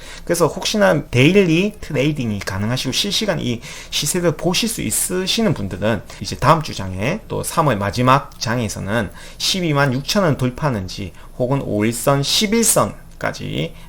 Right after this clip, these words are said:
어, 하단선 손절가를 보시고 십일 선을 이탈한다면 이십일 선까지 밀려날 가능성도 있겠죠.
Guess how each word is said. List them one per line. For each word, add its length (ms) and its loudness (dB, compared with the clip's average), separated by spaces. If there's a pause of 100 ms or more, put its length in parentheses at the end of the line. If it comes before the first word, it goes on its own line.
어, 100 -10
하단선 500 -2
손절가를 640 0
보시고 360 -6
십일 340 -2
선을 240 0
이탈한다면 520 -2
이십일 340 -2
선까지 380 -2
밀려날 560 2
가능성도 1040 4
있겠죠. 440 -4